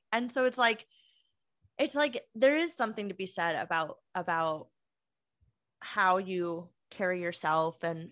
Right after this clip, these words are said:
and what you choose to do. I, I think I appreciated the bad girls because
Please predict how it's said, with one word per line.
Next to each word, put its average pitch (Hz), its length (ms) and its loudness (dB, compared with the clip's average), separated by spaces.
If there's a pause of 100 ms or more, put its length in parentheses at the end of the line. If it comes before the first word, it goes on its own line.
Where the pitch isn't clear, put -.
and 185 160 -2
what 180 140 -2
you 175 100 -4
choose 175 240 -8
to 175 80 -6
do. 165 220 -4 (120)
I, 202 600 4 (140)
I 196 240 4
think 233 240 -6 (120)
I 185 180 6
appreciated 196 960 0
the 170 80 -4
bad 240 380 4
girls 175 580 0
because 180 420 0